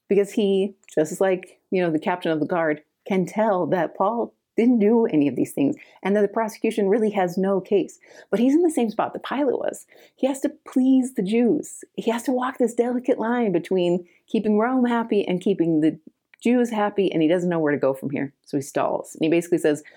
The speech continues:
"We're gonna call the captain of the guard and we'll get his voice on it." And then he slides in this little detail about getting a bribe. So you can see that in twenty-five. Paul actually gets a chance to talk again to Felix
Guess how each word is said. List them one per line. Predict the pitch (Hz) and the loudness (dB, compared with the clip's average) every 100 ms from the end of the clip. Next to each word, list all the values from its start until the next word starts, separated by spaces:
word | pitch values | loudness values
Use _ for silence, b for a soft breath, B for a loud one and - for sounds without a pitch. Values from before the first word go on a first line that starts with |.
| B | B
"We're | 185 | -2
gonna | 190 180 | -2 0
call | 180 | -2
the | 170 | -2
captain | - 156 165 | -4 -4 -2
of | 151 | -2
the | 143 | -2
guard | 147 143 139 | -2 -2 -4
and | - | -2
we'll | 143 | 0
get | 135 151 | 0 -2
his | 143 147 | 0 -2
voice | 147 147 143 | 0 0 0
on | 143 147 | -2 -2
it." | 147 - b b b b 165 | -4 -6 b b b b 0
And | 156 | 2
then | 156 160 - - | 4 4 0 -6
he | - 160 147 147 - _ _ | 0 4 4 2 -4 _ _
slides | - - 160 165 160 | -18 -6 -2 0 0
in | 170 | 2
this | 147 151 | 2 0
little | 151 139 | -2 0
detail | 170 208 190 147 143 | 0 -2 0 0 0
about | 147 135 156 - - _ _ _ _ _ 180 | -2 -2 -2 -2 -6 _ _ _ _ _ -6
getting | 170 147 | -2 0
a | 139 | -2
bribe. | - - - - _ - | -4 -4 -6 -10 _ -2
So | 233 | 0
you | |
can | 208 | 2
see | 226 220 | 0 0
that | 170 160 - | 0 0 -4
in | - 156 151 151 | -2 0 0 -2
twenty-five. | 160 156 151 135 135 180 - b b b _ - - _ | -2 0 0 -2 -4 -6 -12 b b b _ -20 -20 _
Paul | 262 233 | 0 0
actually | 196 185 | 2 0
gets | 175 165 | 0 0
a | |
chance | - 139 - | -4 -4 -6
to | - | -8
talk | 180 160 - | -4 -4 -4
again | 143 160 160 | -2 0 0
to | 156 | 0
Felix | 151 147 147 - | 2 2 0 -6